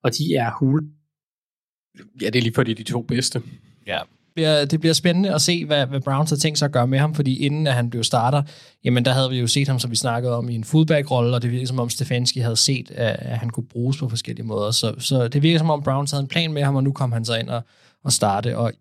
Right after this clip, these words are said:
Speaker 3: i næste uge, som det ser ud nu, hvis han bliver starter igen, jamen så er det mod, øh, endnu et A F C North-hold, øh, Cincinnati Bengals, som i den grad også har nogle, øh, nogle pass rusher, som kan noget. Så det bliver spændende at, at følge med i.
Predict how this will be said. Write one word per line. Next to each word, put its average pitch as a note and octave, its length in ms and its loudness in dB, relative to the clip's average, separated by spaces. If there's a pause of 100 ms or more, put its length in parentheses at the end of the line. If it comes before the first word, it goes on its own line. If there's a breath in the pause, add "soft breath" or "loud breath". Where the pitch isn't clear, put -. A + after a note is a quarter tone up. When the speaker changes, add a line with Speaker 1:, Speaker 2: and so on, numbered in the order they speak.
(100)
Speaker 3:
i C#3 240 0 (160)
næste D3+ 380 4
uge, C3+ 260 4 (340)
som B2+ 240 2
det A#2 120 2
ser A#2+ 120 -2
ud E3+ 200 4
nu, D3 260 2 (120)
hvis C3+ 120 -2
han B2 140 2
bliver A#2+ 140 2
starter B2+ 320 0
igen, A#2+ 360 0 (440 loud breath)
jamen A2 220 2
så B2+ 120 4
er B2 100 2
det B2 100 -2
mod, B2 320 -2
øh, A2 140 0
endnu C#3 260 2
et A#2 420 -6
A A#2+ 140 2
F A2 40 -2
C C3 160 0
North-hold, A#2+ 460 0
øh, A2 300 -2 (180)
Cincinnati A#2 400 0
Bengals, A#2+ 380 -2
som A2+ 180 0
i A2 40 -2
den A#2 180 -4
grad A2+ 240 0
også A#2+ 340 0
har A#2 240 0
nogle, A2 440 -4
øh, A2 60 -4
nogle G#2 180 -6
pass B2+ 280 0
rusher, A2 300 -2
som A2 200 -6
kan G#2+ 200 -4
noget. G#2 260 -4 (480 loud breath)
Så A2 340 2
det C3+ 200 2
bliver D3 120 4
spændende D3+ 400 2
at, B2 300 0
at A#2+ 80 -4
følge B2+ 140 2
med B2 200 0
i. B2 160 -6